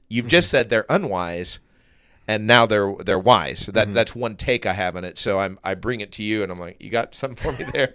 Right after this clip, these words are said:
Speaker 2: <laughs> So I cheated, and I'm not saying this is authoritative, but I went and looked at what, what, uh,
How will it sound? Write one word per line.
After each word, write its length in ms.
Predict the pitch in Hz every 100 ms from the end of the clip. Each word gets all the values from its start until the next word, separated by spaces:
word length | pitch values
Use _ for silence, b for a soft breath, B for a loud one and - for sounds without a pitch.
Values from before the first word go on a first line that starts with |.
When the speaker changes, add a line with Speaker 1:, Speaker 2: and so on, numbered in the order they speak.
| -
Speaker 2:
<laughs> 120 | -
So 100 | 139
I 80 | 147
cheated, 420 | - 151 127 110 b b
and 100 | 123
I'm 80 | 127
not 240 | 131 131 -
saying 200 | 123 117
this 160 | 110
is 140 | 117 110
authoritative, 680 | 107 117 110 120 104 104
but 100 | 101
I 60 | 110
went 160 | 123 117
and 60 |
looked 160 | 113 113
at 100 | 110
what, 220 | 104 92
what, 260 | 110 104 104
uh, 280 | 104 101